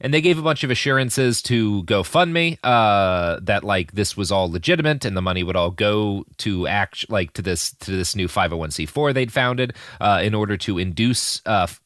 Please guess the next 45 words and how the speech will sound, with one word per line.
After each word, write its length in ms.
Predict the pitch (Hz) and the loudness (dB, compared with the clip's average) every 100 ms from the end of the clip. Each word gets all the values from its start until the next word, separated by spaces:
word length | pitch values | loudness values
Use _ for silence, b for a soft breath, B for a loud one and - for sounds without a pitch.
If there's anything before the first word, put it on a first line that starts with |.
| - - | -20 -8
GoFundMe 540 | 107 104 - 131 131 117 | -2 0 0 0 -2 -4
to 80 | 101 | -4
release 320 | 87 85 - | -2 -4 -4
the 80 | 82 | -2
donor 260 | 107 110 | 0 0
funds. 420 | 101 110 107 - B B B B - | -2 -2 -2 -8 B B B B 0
Uh, 280 | 117 107 | 4 4
these 200 | 101 135 | 4 2
insurances 640 | 147 - 247 208 147 127 117 | 2 2 2 2 2 0 0
include, 360 | 113 - 143 | -4 0 2
I'm 160 | 113 104 | 0 0
quoting 340 | - 104 82 | 0 0 0
again, 200 | 78 82 | -4 -2
"These 140 | 117 127 | 0 0
assur-, 280 | - 202 - | 2 0 2
assurances 480 | 131 - 180 139 110 | 0 2 0 0 -4
included, 400 | 110 - 123 85 | -4 -2 0 0
among 180 | 87 98 | 0 0
other 200 | 110 98 | 0 0
things, 300 | 80 69 - | -2 -6 -4
written 240 | 139 151 | -4 0
bylaws 500 | 117 113 123 113 104 | 2 2 4 2 2
with 120 | 90 - | -4 -4
conflict 440 | 123 131 - 131 | -2 -2 -2 -4
of 80 | 95 | -2
interest 340 | 101 98 95 - | -4 -4 -8 -6
provisions 440 | 90 90 90 78 | -4 -2 -4 -8
and 140 | 80 | -6
compensation 640 | 110 120 131 143 170 180 160 | -4 -4 -4 -4 -4 -4 -4
restrictions 560 | 143 - 214 - 101 | -4 -2 -2 -2 -6
precluding 440 | - 110 143 135 110 | -6 -8 -4 -4 -2
insiders 520 | 113 107 120 107 101 | -2 0 0 0 -2
like 140 | 101 - | -4 -2
Kolfage, 560 | 104 - 143 113 104 B B B | -4 2 4 2 0 B B B
among 280 | 113 113 156 | 0 2 4
others, 260 | 147 123 | 2 0
from 180 | - 151 | -4 -4
inappropriately 640 | 131 139 123 107 110 104 101 | -2 -2 -2 -2 -2 -4 -4
misusing 420 | 101 90 82 90 | -4 -4 -4 -2
donor 320 | 139 160 139 | 0 2 0
funds, 280 | 113 87 101 | 0 -2 -4
and 80 | 110 | -8
a 20 | |
promise 320 | 104 156 156 - | -2 0 0 2
that 220 | 139 | 0